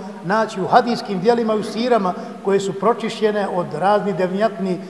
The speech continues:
jel tako, informacija, gdje se uistinu samo kroz vjerodostojna predanja govori o poslaniku,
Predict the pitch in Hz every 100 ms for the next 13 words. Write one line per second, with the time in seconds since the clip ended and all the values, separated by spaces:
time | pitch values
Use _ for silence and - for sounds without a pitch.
0 | - 175 175 214 214 196 196 180 196 240
1 | 233 214 180 190 - 170 196 - - 247
2 | 240 220 214 185 - 220 226 196 190 175
3 | 185 170 208 208 233 196 170 175 165 202
4 | 233 196 196 220 208 185 - 185 185 185
5 | 233 226